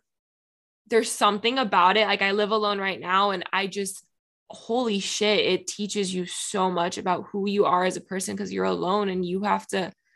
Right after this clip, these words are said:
like, I, I mean, I knew I was a self-sufficient person. I've never been a dependent person on anyone. Like,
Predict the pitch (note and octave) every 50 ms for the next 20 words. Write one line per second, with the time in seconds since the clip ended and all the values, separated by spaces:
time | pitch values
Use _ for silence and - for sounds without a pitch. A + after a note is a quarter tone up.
0 | _ _ _ _ _ _ _ _ _ _ _ _ _ - - G#3 G3+ - - -
1 | G#3 A#3 - - G#3+ A#3 A#3 B3 A#3+ A3+ A3+ A#3 A#3+ A#3+ A#3+ B3 A#3+ A#3 E3+ -
2 | - A3 G#3 - - G#3+ - A3+ G#3 - G3+ - - - F3+ F#3+ A3 A3 G#3 G3+
3 | G3+ G3+ F#3+ F3+ F3+ F#3 G3 G3 G3+ G3 F#3+ F#3 F3 F3+ - F3+ F3+ - G3+ F#3
4 | F3 F3 - - - - F#3 F#3 - - F#3+ F#3 - - E3 F3+ F3+ F#3+ G3+ G#3
5 | G#3 G3+ - - F#3 F3+